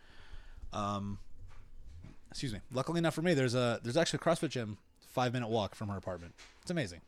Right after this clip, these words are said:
Owner's super nice. They always just welcome me in. It's great. I have my headphones in. I'm walking. I'm walking.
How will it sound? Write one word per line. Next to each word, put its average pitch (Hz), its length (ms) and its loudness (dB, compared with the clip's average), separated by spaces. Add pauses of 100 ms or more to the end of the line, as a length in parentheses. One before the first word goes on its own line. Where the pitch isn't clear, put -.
(640)
Owner's 147 240 4
super 139 200 0
nice. 135 420 2 (520)
They 101 80 2
always 104 180 4
just 113 140 -2
welcome 117 240 2
me 131 140 0
in. 113 200 0 (320)
It's - 100 -14
great. 147 220 2 (800)
I 170 160 10
have 180 140 8
my 185 60 8
headphones 156 360 6
in. 156 80 8
I'm 147 100 4
walking. 120 360 4 (160)
I'm 135 60 -4
walking. 110 380 2